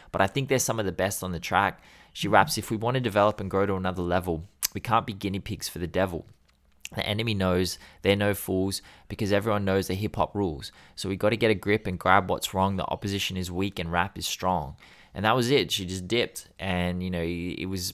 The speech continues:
it was one of the standout verses on the track. And it dropped January fifteen, nineteen eighty-nine, and it actually provided the perfect hype canvas for her debut album, Diva,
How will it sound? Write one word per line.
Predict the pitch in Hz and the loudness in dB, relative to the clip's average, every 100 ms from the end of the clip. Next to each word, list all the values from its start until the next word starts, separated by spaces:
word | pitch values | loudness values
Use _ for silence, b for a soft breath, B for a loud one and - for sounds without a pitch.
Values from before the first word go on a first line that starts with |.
| - | -4
it | 95 | -4
was | 95 | -4
one | 92 95 107 | -2 2 2
of | 101 | 2
the | |
standout | 95 - 98 92 80 | 0 -2 0 2 2
verses | 92 95 101 95 | 2 0 0 -4
on | 90 | -4
the | 80 | -4
track. | - 87 85 82 B B B B - | 0 2 2 0 B B B B -6
And | 98 98 95 | -2 0 0
it | |
dropped | 107 117 - | 4 4 4
January | - 117 117 | 0 2 0
fifteen, | 107 113 - 104 104 | -4 -4 -2 -2 0
nineteen | 98 98 - 98 | 0 0 -2 -2
eighty-nine, | 92 90 92 95 87 | -2 2 4 2 2
and | 90 | 0
it | |
actually | 90 - - | 0 0 -6
provided | 95 92 90 90 80 | -8 0 2 4 2
the | 78 | -4
perfect | - - 107 117 - 92 | -4 -2 2 2 2 -8
hype | - - 101 - | -8 -2 -2 -2
canvas | - 85 90 87 80 | -6 -4 -4 -4 -6
for | - 87 | -6 -6
her | |
debut | 82 87 85 82 | -2 -2 0 0
album, | 82 90 82 | 2 2 0
Diva, | 80 87 98 85 78 | -4 -2 0 0 0